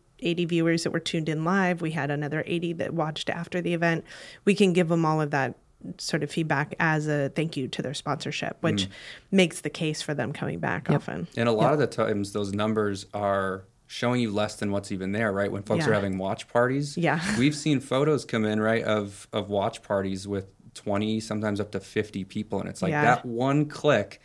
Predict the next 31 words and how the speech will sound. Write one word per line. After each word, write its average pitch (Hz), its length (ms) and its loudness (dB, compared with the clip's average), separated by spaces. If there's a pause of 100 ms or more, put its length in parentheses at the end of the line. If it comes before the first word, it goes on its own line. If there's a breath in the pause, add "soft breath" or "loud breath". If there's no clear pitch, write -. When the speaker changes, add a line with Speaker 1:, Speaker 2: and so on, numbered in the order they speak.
(160 soft breath)
Speaker 2:
is 107 120 -8
actually 104 360 0
Speaker 3:
Right. 135 180 8
Speaker 2:
fifty 107 220 0
people. - 380 -6
So - 140 0
Speaker 3:
Right. 147 100 6
Speaker 2:
it's - 20 6
Speaker 1:
Yeah. 151 160 6
Speaker 2:
at - 120 0
the 117 60 0
bare 107 340 0
minimum 101 440 -2
of 95 160 -8
what 98 160 -6
you're 95 80 -12
seeing 98 320 -8
sometimes. - 560 -14 (100)
Speaker 3:
Right. 147 240 0 (220)
Speaker 1:
I 185 60 4
always 175 200 6
assume 165 280 2
there's 156 180 0
at - 100 -4
least 175 360 2
two 151 80 0
people 127 280 -4
in - 60 -4
the - 80 -4
house - 260 -4
Speaker 2:
Right, 117 300 4